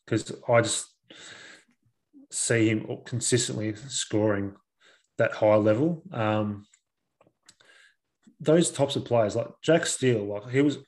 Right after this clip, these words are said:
for me, having a bit of a poor game last night, and he still scored, what was it, about a hundred and ten?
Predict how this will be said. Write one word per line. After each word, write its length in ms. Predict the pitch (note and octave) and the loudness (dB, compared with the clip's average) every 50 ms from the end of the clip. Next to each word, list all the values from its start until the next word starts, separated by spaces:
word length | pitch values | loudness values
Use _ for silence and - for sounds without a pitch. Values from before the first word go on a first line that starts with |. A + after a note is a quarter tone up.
| _ _ _ _ | _ _ _ _
for 120 | _ - A#2 | _ -10 -8
me, 360 | G#2 G#2 G#2+ A2 A2 G#2+ G#2 | -6 -4 -4 -2 -2 -4 -4
having 240 | - - A2 G#2 G#2 | -4 -6 -6 -6 -6
a 40 | G2 | -6
bit 120 | G2 F#2+ | -6 -6
of 80 | F#2+ - | -8 -8
a 40 | |
poor 260 | - - - A#2 G2+ F#2 | -4 0 0 0 0 0
game 260 | - F#2+ G2+ G#2+ A2 | -2 -4 -2 -2 -4
last 300 | G#2 G2+ G2+ - - - | -4 -6 -8 -10 -10 -10
night, 220 | G2 F#2+ G#2 A2+ B2 - _ | -10 -8 -8 -10 -12 -14 _
and 80 | - B2 | -4 -2
he 60 | A#2 | -2
still 260 | A2+ - - D3 C3+ | 0 2 4 4 4
scored, 720 | B2+ - - - - - - A#2+ A#2 A2+ A2+ G#2+ - - - - - - - - - - - _ _ _ - | 4 2 -2 -6 -6 0 2 4 4 4 4 2 0 -2 -10 -16 -18 -18 -18 -18 -18 -20 -20 _ _ _ -4
what 180 | A#2+ A#2+ A#2+ | -2 0 2
was 140 | A#2+ B2 A2 | 2 2 2
it, 20 | G#2 | 0
about 120 | G#2+ G#2 | -2 -2
a 40 | G#2 | 0
hundred 200 | A2+ A2 G#2+ G#2+ | -2 -2 -2 -4
and 100 | G#2 - | -6 -6
ten? 320 | - A#2+ C#3 E3 F3 F3 | -6 -6 -4 -6 -8 -10